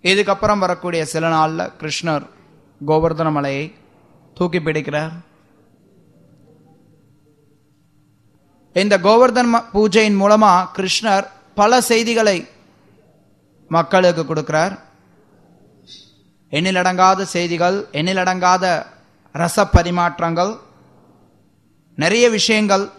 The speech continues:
இந்த கோவர்தன லீலைக்குள்ளார அடங்கி இருக்கு. அது எல்லாவற்றையும் விளக்குறது அப்படிங்கிறது நாள் முழுக்க நம்ம விவாதித்தால் கூட முடியாது,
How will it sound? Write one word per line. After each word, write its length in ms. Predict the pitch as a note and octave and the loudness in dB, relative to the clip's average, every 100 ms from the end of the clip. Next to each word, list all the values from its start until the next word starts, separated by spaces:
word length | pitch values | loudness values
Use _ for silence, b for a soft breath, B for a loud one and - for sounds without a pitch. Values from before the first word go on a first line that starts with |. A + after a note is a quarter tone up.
| - _ _ _ _ E3+ | -20 _ _ _ _ -2
இந்த 260 | F3 E3+ D#3+ C3+ - B2+ | 0 2 0 0 -6 -8
கோவர்தன 540 | C#3 F#3 G3+ G3 F#3+ E3+ | 2 2 2 -2 -4 -2
லீலைக்குள்ளார 560 | E3+ E3+ E3+ E3+ D#3+ D3+ C3+ - | -2 -4 -2 -2 0 0 -2 -6
அடங்கி 360 | D3+ E3+ F3 | -2 0 0
இருக்கு. 380 | D#3+ D3 C3 E3 F3+ - _ _ _ _ _ _ _ _ _ _ - | -2 -6 -4 -4 -4 -10 _ _ _ _ _ _ _ _ _ _ -2
அது 180 | D#3+ E3+ | 0 2
எல்லாவற்றையும் 680 | E3+ G3+ G#3+ A3 G#3+ A3 F#3 | 2 6 6 4 0 -2 0
விளக்குறது 460 | G3+ F#3 G3+ G3 G#3 | 0 0 -2 0 -2
அப்படிங்கிறது 560 | F3 F#3 F3+ F3 G3+ F3 - - _ _ _ _ _ | -2 -4 -2 -2 -2 -2 -6 -16 _ _ _ _ _
நாள் 240 | D3 E3+ F#3+ | 2 4 4
முழுக்க 380 | F#3 G#3 G3 | 2 0 0
நம்ம 220 | F#3+ F#3 F3 | 0 0 -4
விவாதித்தால் 680 | D#3 F3 F3 E3+ F3 E3 | 2 2 2 -2 0 0
கூட 180 | E3 E3 | -2 -4
முடியாது, 520 | D3+ D3+ D3 D3 D3+ | -4 -2 -2 -2 -4